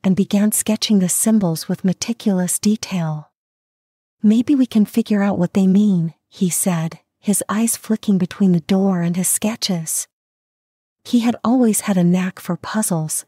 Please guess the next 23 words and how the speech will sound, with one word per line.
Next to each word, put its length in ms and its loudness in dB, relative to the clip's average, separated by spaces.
and 240 2
ancient 380 2
languages. 840 -2
As 180 -2
they 140 2
worked, 540 -2
the 100 0
ground 400 0
trembled 440 0
again, 540 -2
a 120 0
reminder 640 2
of 80 -2
the 180 0
island's 440 2
unstable 580 0
nature. 640 -4
The 180 4
air 220 2
around 280 2
them 160 2
shimmered 460 0
slightly, 760 -2